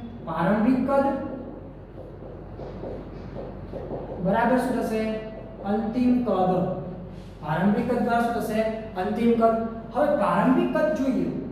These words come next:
તો એ કને પ્રારંભિક કદ લઈએ એ એલ. કેટલું લઉં છું? એ એલ. ક્ષેત્રફળ ગુણ્યા લંબાઈ એટલે શું બતાવે? કદ બતાવે. અને અંતિમ કદ જે છે એ લઈ લઉં છું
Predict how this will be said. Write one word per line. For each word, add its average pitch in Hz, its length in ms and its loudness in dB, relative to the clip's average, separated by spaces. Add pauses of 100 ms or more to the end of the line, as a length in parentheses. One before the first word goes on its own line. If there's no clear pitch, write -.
(540)
તો 285 60 -2
એ 294 100 2
કને 311 200 6
પ્રારંભિક - 480 2
કદ 277 200 6
લઈએ 262 260 2 (260)
એ 254 260 2
એલ. 214 160 2
કેટલું 240 240 -2
લઉં 240 220 2
છું? 254 240 0
એ 214 120 4 (220)
એલ. 208 160 4 (360)
ક્ષેત્રફળ 233 540 2
ગુણ્યા 226 260 4
લંબાઈ 214 300 4
એટલે 214 120 4
શું 247 120 0
બતાવે? 202 400 4 (320)
કદ 214 220 0
બતાવે. 214 420 4 (340)
અને 247 100 -2
અંતિમ 247 460 2
કદ 302 160 4 (120)
જે 247 160 2
છે 208 220 0 (580)
એ 320 160 8
લઈ 262 180 8
લઉં 247 200 6
છું 254 180 0